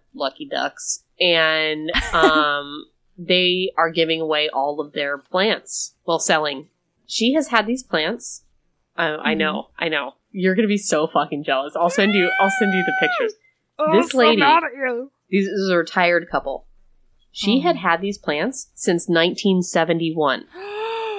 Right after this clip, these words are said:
Speaker 2: Oh my God.
Speaker 1: I have a forty-year-old jade plant in my house,
Speaker 2: <gasps>
Speaker 1: a forty-year-old
Speaker 2: No!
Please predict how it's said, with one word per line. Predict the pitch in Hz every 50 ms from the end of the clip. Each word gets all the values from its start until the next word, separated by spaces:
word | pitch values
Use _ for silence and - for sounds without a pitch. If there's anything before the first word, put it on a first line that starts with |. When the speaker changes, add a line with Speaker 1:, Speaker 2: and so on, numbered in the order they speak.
| 381 349 294 _ _ _ _ _ _ _ -
Speaker 2:
Oh | - - -
my | - - - - -
God. | - - - - - - - - - _ - _ _ _ - - -
Speaker 1:
I | 190
have | 208 226 208
a | 196 196
forty-year-old | - - 214 196 196 202 214 214 208 190 180 170 170
jade | - 170 156 156 151 _
plant | - 160 143 135 - - -
in | 151
my | 147 151
house, | - 160 165 190 220 831 906 932 1017 - -
Speaker 2:
<gasps> | 349 - 494 - - -
Speaker 1:
a | -
forty-year-old | - 370 359 381 381 392 415 427 415 392 370 320
Speaker 2:
No! | 175